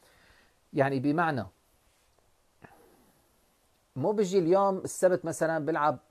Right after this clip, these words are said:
الأربع عضلات تبع اليوم كلهم تقيل، السبت الجاي بلعب كلهم خفيف، السبت اللي بعده الأربع عضلات كلهم وسط.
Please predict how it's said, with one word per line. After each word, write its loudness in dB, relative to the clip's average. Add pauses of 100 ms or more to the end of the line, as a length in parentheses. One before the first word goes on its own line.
(880)
الأربع 4
عضلات 2
تبع 0
اليوم 0
كلهم 0
تقيل، -8 (140)
السبت -6
الجاي 0
بلعب -2 (160)
كلهم 2
خفيف، -6 (460)
السبت -2
اللي 0
بعده 2
الأربع 2
عضلات 2
كلهم 2
وسط. -2